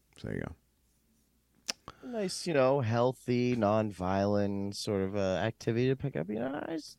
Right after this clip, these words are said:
Speaker 2: you know,
Speaker 1: Mm-hmm,
Speaker 2: there's
Speaker 1: mm-hmm,
Speaker 2: worse
Speaker 1: mm-hmm.
Speaker 2: things, I guess.
Speaker 1: Right. Um, back to, back to, uh, science-ish. Uh,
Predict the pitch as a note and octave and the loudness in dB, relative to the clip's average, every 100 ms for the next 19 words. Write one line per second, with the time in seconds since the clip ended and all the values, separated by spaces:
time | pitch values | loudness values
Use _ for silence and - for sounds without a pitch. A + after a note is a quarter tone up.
0 | - F4 D4 D#4 - C3+ F#3 C#4 D4 C3 | -6 0 0 -2 2 4 4 0 2 4
1 | A2 A#2 C3+ A#2 A#2 A#2 A2+ G#2 G2 F#2 | 4 2 2 2 2 2 0 0 0 2
2 | D3 - - F#2 E2+ - _ _ _ - | 0 -2 -2 0 0 -2 _ _ _ -20
3 | - - - A#2+ A2 G#2 - - A2+ A2 | -20 0 12 12 12 12 8 0 4 12
4 | C3 - A3 E3+ A2+ - A#2+ B2 C3+ B2+ | 12 12 12 12 12 6 6 8 10 10
5 | G2 E2 D#2+ - - F#2+ F#2+ G2+ G#2 - | 12 12 12 12 12 12 12 12 12 12
6 | - - G#2 - - - _ - F2+ D#2+ | 10 10 10 12 10 8 _ 6 10 12
7 | D2 C#2 | 12 8